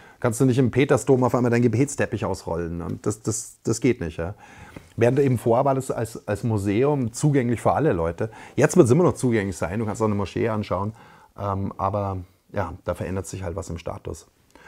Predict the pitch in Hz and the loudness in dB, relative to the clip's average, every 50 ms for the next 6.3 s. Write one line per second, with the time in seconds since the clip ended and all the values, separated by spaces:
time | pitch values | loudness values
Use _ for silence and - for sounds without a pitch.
0 | - - - - 92 95 110 - - 143 113 110 120 120 123 120 104 113 110 139 | -20 -14 -6 -2 4 4 6 6 6 6 6 6 4 4 2 2 2 4 4 4
1 | 170 170 151 123 113 104 110 107 156 170 170 139 117 98 92 - 104 95 - - | 4 4 4 2 2 2 2 2 0 0 0 -2 0 0 -2 -2 -4 -4 -2 -2
2 | 104 101 104 95 101 101 95 95 104 139 170 165 123 - 101 90 - 98 - - | -2 0 0 0 0 0 2 4 4 4 6 4 2 0 -2 -2 -2 -4 -2 -2
3 | 104 98 87 90 95 - - 95 87 87 101 107 - - _ - - - - - | -4 -2 -2 -4 -4 -4 -4 -4 -2 -2 -4 -4 -6 -12 _ -20 -20 -20 -20 -20
4 | - _ _ - - 117 98 95 - - - 98 95 92 92 92 90 - - - | -20 _ _ -4 -2 -2 -2 -2 -4 -4 -2 -2 -2 -2 -2 -4 -6 -6 -4 -4
5 | 98 101 110 107 - 101 95 - 113 101 98 95 - 104 92 92 101 107 110 - | -2 -2 -2 0 0 -2 0 0 -2 -4 -4 -4 -4 -4 -4 -2 -4 -4 -6 -6
6 | 110 101 101 92 - | -4 -4 -4 -4 -6